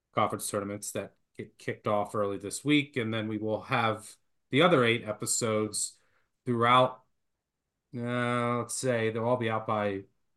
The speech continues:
next Monday. It's a beautiful time of the year, wall-to-wall action in college basketball. March is almost officially here. I think it, the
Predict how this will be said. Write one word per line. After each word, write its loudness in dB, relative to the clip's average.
next -8
Monday. -4
It's -10
a -10
beautiful 4
time 2
of -8
the -6
year, 4
wall-to-wall 2
action -2
in -8
college -6
basketball. -8
March -2
is -10
almost 4
officially -6
here. -2
I -6
think -4
it, -6
the -8